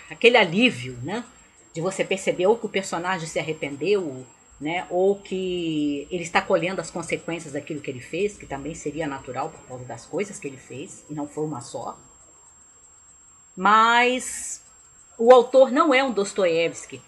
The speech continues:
O Dostoiévski tem romances e novelas que os seus protagonistas, inclusive protagonistas narradores,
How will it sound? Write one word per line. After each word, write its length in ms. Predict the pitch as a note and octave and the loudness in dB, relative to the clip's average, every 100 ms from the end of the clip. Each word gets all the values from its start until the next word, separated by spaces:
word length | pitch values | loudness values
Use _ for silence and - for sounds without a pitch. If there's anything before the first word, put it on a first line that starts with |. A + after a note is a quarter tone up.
| _ - | _ -14
O 60 | |
Dostoiévski 720 | C#3+ F3+ - F#3+ A3 A3+ - | -6 -6 0 2 2 0 -8
tem 300 | - A3 A3 - - | -2 -2 -2 -8 0
romances 600 | A3 G3 B3+ D#4 A#3+ G#3 | 0 2 2 0 -2 -4
e 60 | |
novelas 720 | G#3+ F#3 C3+ D3+ F3 B3+ - - - - _ | -2 -4 0 0 0 -2 -8 -18 -20 -20 _
que 300 | G#3+ G#3+ G#3+ | -4 -2 -2
os 100 | G#3+ | -2
seus 260 | - A#3 - | 4 2 4
protagonistas, 840 | A3+ A3+ G#3+ G#3+ F#3 A3+ - G#3 | 0 2 2 2 0 -8 -4 -4
inclusive 380 | F#3+ G3 D#3+ F#3+ | -2 -6 -6 -6
protagonistas 640 | - F#3+ F3+ F3+ E3+ F3 F3 | -6 -4 -4 -4 -8 -10 -6
narradores, 640 | E3+ F3+ D#3+ G3 G#3+ | -4 -4 0 -2 -2